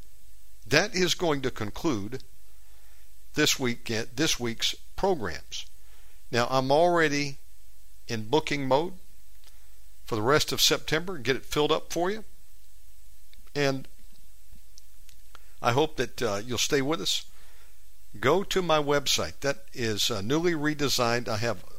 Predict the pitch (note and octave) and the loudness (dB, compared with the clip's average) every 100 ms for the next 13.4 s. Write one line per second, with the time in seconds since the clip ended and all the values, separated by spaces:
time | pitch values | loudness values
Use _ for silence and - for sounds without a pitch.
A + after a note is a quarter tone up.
0 | - - - - A#2+ A2 B2 A#2+ F3 C#3+ | -6 -6 -4 -4 -4 -4 0 4 4 4
1 | D#3 D#3 - G2+ G2+ E3+ - B2+ C3+ A#2 | 2 2 0 0 0 0 4 4 4 0
2 | - - - - - - - - - - | -2 -4 -6 -6 -6 -6 -6 -6 -6 -6
3 | - - - - - G#2 G#2+ C3+ D3 B2+ | -6 -6 -6 -6 -4 -2 6 6 8 6
4 | C#3 C3 A#2+ G#2+ A#2 C#3+ C#3 C#3+ C3+ C3+ | 4 4 0 2 4 4 4 4 4 2
5 | A#2 G#2+ G2 F2+ F2 E2 - - - - | 0 0 0 -2 -4 -4 -6 -6 -6 -6
6 | G#2 A2+ B2 A#2 G#2 G2+ C#3+ C#3 C#3+ B2+ | 0 2 2 2 2 2 2 2 2 2
7 | - C#3 C3+ D3 C3+ - A#2 G2+ B2+ C3 | 4 4 4 2 2 2 0 2 2 2
8 | C3+ C3 - - - - - - - - | 0 -2 -4 -6 -6 -6 -6 -6 -6 -6
9 | - - - G2 G2+ G2+ F#2+ G2 - - | -6 -6 -2 2 4 4 2 -4 -6 -6
10 | - - - - - - C3+ C#3 D3 C#3 | -6 -6 -4 -6 -6 0 2 4 4 6
11 | C#3+ B2+ - C3 C3 - - G#2+ - C3 | 6 6 6 6 4 2 0 -2 2 4
12 | B2 A#2+ A2+ A#2+ G#2+ F#2+ - F#2+ G2 A2 | 4 2 2 2 0 -2 -4 -2 0 0
13 | C3+ D3 F#3+ C4+ | 0 -2 -2 -4